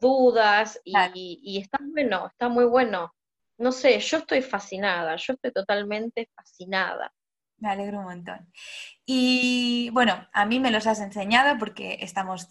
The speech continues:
Speaker 2: tú y yo nos estamos viendo. <laughs> Los oyentes no te pueden ver, pero tú y yo sí nos estamos viendo. Entonces me has enseñado ahí un par de libros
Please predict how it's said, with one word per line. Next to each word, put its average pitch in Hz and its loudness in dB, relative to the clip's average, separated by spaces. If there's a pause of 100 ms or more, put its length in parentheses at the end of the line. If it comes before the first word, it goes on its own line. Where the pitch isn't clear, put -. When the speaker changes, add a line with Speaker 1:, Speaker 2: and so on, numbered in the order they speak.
(400)
Speaker 2:
tú 202 -8
y 190 -6
yo 196 0
nos 180 -8
estamos 180 -2
viendo. 202 4
<laughs> 240 -2 (220)
Los 208 -2
oyentes 214 2
no 214 4
te 226 2
pueden 226 4
ver, 294 4
pero 208 0
tú 214 -2
y 202 -4
yo 190 -4
sí 240 -4
nos 208 -4
estamos 196 -6
viendo. 220 -2
Entonces 214 -8
me 196 -2
has 196 -2
enseñado 208 0
ahí 208 2
un 214 -2
par 208 4
de 202 2
libros 196 -4